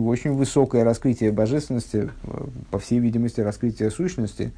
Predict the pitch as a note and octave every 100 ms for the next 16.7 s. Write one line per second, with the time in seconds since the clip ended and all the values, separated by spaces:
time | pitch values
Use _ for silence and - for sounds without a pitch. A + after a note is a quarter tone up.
0 | - - - - - A#2 B2 B2 A2+ A2
1 | G#2+ B2 C3+ C3 B2 - C3+ - A#2+ F#2
2 | G2 G2 G2 G2+ B2 A#2 G#2+ G#2+ G2+ A2+
3 | B2+ G#2+ A2 A2 G#2+ G#2+ A2+ A2+ A2+ A2
4 | G2+ - - - - G2+ G2 G2+ C3 C3+
5 | C3 A#2+ - - A#2 A2+ A#2+ A#2+ A2+ -
6 | - - - - - - - - - -
7 | A2+ A2 A2 G2 F2+ F2+ - G2+ - G#2+
8 | G2+ G2 G2 G2 G#2 G#2+ A2 G#2+ E2 -
9 | - - - - - B2+ B2 B2 B2+ C3+
10 | C3+ C3 B2+ C3 C3 C3+ D#3+ A#3 C#4+ C4
11 | B2 G2 G2+ - - - - - - -
12 | A#2 A2 A2 G#2+ G#2+ - C3 G3+ A3+ A3
13 | G#3+ G#3 G3+ G3+ G3+ F#3+ E3+ - - -
14 | C3+ D3+ F3 C#3+ D3 - D3+ C#3+ C3+ B2
15 | B2 C3 D#3 C#3 B2 B2+ A#2+ C#3+ C#3 B2+
16 | A#2+ - - A3+ G#3+ G2+